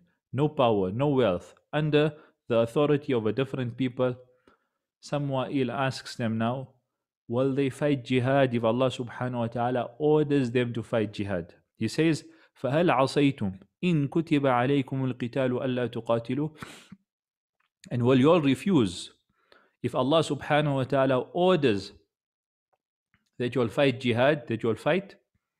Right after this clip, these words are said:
What did they say? They said, قَالُوا وَمَا لَنَا أَلَّا نُقَاتِلَ فِي سَبِيلِ اللَّهِ وَقَدْ أُخْرِجْنَا مِنْ دِيَارِنَا وَأَبْنَائِنَا. They said, "And why should we not fight?"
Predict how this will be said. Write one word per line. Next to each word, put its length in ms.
What 160
did 160
they 100
say? 420
They 100
said, 280
قَالُوا 360
وَمَا 320
لَنَا 400
أَلَّا 320
نُقَاتِلَ 600
فِي 160
سَبِيلِ 420
اللَّهِ 420
وَقَدْ 380
أُخْرِجْنَا 640
مِنْ 300
دِيَارِنَا 560
وَأَبْنَائِنَا. 840
They 80
said, 220
"And 180
why 220
should 220
we 120
not 220
fight?" 420